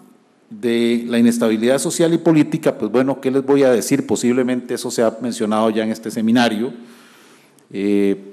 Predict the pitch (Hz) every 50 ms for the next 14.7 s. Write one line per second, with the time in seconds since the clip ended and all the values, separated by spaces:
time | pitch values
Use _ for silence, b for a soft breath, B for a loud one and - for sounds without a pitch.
0 | - - 107 95 107 104 95 98 127 143 165 175 143 113 107 - - - - -
1 | - - - - 107 110 117 117 143 127 147 139 135 123 131 104 - - - 139
2 | 139 147 151 143 - 151 127 - 135 110 113 110 101 131 123 123 131 135 135 131
3 | 139 123 131 131 123 135 127 - 127 127 131 123 - 127 117 113 120 123 127 131
4 | 131 123 113 - - 113 98 95 - - 117 117 123 127 123 120 120 120 127 127
5 | 123 - - - - - B B B B B B B B - 110 110 113 120 117
6 | 117 - - 131 131 131 131 135 135 127 - - - - - - - - 127 110
7 | - 110 98 - - 139 143 160 165 143 - - 90 85 - - - - - _
8 | _ _ _ _ _ _ - - - 98 - - 117 120 131 139 139 120 117 131
9 | 117 104 104 107 107 95 - - 110 107 117 131 135 127 117 110 98 92 110 113
10 | 117 123 147 165 165 - B B B B B B B B B B B B _ _
11 | - - 104 104 104 104 104 107 101 120 120 123 131 127 127 123 127 143 123 -
12 | 110 107 104 120 113 117 120 117 113 110 107 110 120 135 147 151 139 - - 120
13 | 120 120 120 120 - 131 143 147 151 160 147 139 - 127 117 110 - 104 95 -
14 | - - 120 123 131 123 - - 156 147 - - -